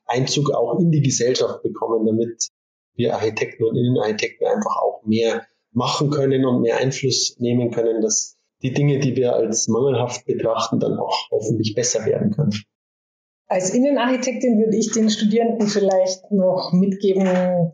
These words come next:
Speaker 2: dass sie sich nicht unterkriegen lassen sollen. Innenarchitektur ist nicht weniger wert als Architektur. Es wird einem leider schon im Studium vermittelt.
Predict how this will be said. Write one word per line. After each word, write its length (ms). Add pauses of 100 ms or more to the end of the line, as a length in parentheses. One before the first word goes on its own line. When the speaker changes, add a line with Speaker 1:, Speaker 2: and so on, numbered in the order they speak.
(160)
Speaker 2:
dass 320
sie 80
sich 640
nicht 200
unterkriegen 520
lassen 280
sollen. 320
Innenarchitektur 880
ist 540
nicht 420 (360)
weniger 380
wert 220
als 140
Architektur. 840 (320)
Es 160
wird 160
einem 120
leider 260
schon 160
im 100
Studium 380
vermittelt. 480